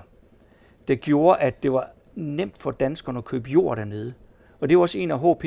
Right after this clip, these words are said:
Hansens kongstanke. Det var, at havde man jorden,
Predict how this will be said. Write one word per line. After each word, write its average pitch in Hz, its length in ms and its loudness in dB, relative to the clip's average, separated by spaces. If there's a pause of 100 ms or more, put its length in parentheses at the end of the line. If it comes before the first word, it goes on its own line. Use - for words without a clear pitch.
(100)
Hansens 147 340 -8
kongstanke. 120 720 -8 (360)
Det 143 140 0
var, 151 280 2 (380)
at 139 140 2
havde 175 360 4
man 151 200 -2
jorden, 131 480 2